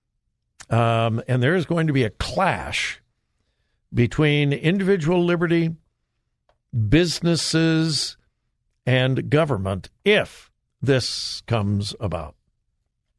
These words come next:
Um,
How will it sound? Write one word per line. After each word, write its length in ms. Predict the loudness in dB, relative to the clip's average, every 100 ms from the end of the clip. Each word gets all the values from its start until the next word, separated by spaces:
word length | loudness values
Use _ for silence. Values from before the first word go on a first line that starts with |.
| _ _ _ -20 _ _ _ _ _
Um, 1300 | 0 2 2 2 2 2 2 2 0 0 0 0 -4